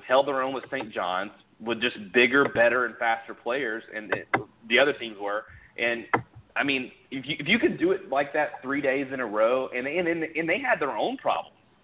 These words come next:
I mean, they can't, they can't hit free throws worth a damn. They, uh, Zoran Talley could not get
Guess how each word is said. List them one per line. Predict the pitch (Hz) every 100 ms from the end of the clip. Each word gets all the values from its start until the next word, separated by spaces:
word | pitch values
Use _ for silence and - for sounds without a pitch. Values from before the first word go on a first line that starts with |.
| _ _ -
I |
mean, | 147 123
they | 156
can't, | 180 208 147
they | 156 151
can't | 175 165
hit | 175 175
free | 151 131 -
throws | 101 98 107
worth | 101
a | 98
damn. | 120 85 85 - _ _ -
They, | 123 123
uh, | 113 117 101 95 - 120
Zoran | 139 165 165 147
Talley | 139 147 143 117
could | 135 110
not | 123 139 - -
get | 117